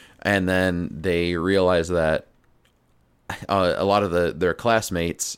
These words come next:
also are getting into v-, good colleges, but they partied all the time and, you know, did <laughs> drugs and all this stuff. And so they, uh, they're coming up to the end of their time in high school, and, and they want to live all that stuff too,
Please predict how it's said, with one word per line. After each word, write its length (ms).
also 560
are 100
getting 300
into 240
v-, 180
good 180
colleges, 480
but 200
they 340
partied 380
all 100
the 80
time 320
and, 260
you 120
know, 100
did 180
<laughs> 20
drugs 420
and 80
all 100
this 160
stuff. 300
And 200
so 200
they, 460
uh, 200
they're 140
coming 280
up 140
to 100
the 140
end 140
of 140
their 360
time 220
in 80
high 120
school, 300
and, 140
and 220
they 160
want 320
to 440
live 200
all 120
that 160
stuff 260
too, 340